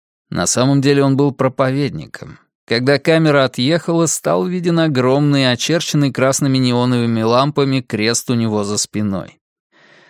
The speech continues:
Далее камера дала круговой обзор,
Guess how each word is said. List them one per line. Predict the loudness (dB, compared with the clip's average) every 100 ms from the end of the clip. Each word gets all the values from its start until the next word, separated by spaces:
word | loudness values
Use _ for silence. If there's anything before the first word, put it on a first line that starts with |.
| _
Далее | -6 0 2 2 2
камера | 2 4 4 4 2
дала | 2 2 2 0
круговой | 0 0 0 0 0 0
обзор, | -2 -2 0 -2